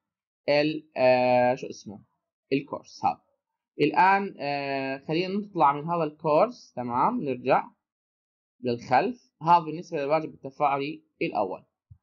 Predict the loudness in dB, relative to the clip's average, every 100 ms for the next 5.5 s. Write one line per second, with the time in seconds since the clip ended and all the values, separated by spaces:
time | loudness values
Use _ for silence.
0 | _ _ -6 0 2 2 0 -2 -2 -2
1 | 0 0 -2 -8 -2 4 4 4 0 2
2 | 4 4 0 -6 -4 -4 -8 _ _ -4
3 | -4 -10 -4 -2 0 -2 0 0 2 4
4 | 4 4 2 -6 -4 -2 -2 -2 -4 -6
5 | -6 -6 -2 0 0